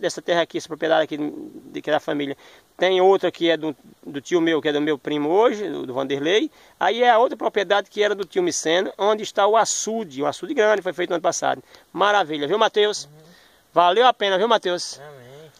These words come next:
Speaker 1: Poço do Riacho do Meio, entre as pedras, é, é como se fosse uma, um corredor de pedra.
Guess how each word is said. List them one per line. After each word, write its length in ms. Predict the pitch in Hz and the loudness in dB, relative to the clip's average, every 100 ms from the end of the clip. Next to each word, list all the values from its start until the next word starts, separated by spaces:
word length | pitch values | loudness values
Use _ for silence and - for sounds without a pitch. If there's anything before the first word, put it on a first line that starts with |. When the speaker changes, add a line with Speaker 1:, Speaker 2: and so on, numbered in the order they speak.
| - - | -20 0
Speaker 1:
Poço 680 | 233 277 294 262 - 320 370 | 8 10 10 8 0 -6 -4
do 100 | 359 | -2
Riacho 520 | 214 226 240 226 220 | 2 4 4 2 -4
do 80 | 202 | -4
Meio, 520 | 190 220 240 247 254 | -2 2 4 2 2
entre 300 | 220 226 220 | 2 2 2
as 160 | 185 - | 0 0
pedras, 300 | 196 214 202 | 0 2 0
é, 240 | 226 202 | 2 2
é 40 | |
como 200 | 196 208 | 2 -4
se 60 | 208 | -4
fosse 200 | 220 202 | -4 0
uma, 180 | 208 196 - - | 0 0 -4 -12
um 80 | 214 | -10
corredor 720 | - 240 214 226 175 214 185 - _ _ _ _ _ | 2 4 4 2 4 4 4 0 _ _ _ _ _
de 100 | - | -10
pedra. 480 | 160 - 170 185 202 | -6 2 2 2 -2